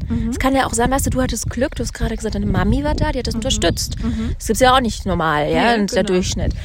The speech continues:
Speaker 2: Wie finde ich denn im Erwachsenenalter dann noch so einen Zugang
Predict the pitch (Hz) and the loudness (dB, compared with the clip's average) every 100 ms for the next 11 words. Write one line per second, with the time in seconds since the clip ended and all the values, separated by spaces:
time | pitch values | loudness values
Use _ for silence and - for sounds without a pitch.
0 | - - - - 226 320 381 - 254 226 | -4 -2 0 0 0 0 0 0 0 0
1 | 202 196 - - 302 285 247 277 269 254 | 0 0 -2 -2 -2 -2 0 2 2 0
2 | 226 233 - 233 220 - 262 285 277 277 | 0 0 -2 -2 -2 -4 -2 0 0 -2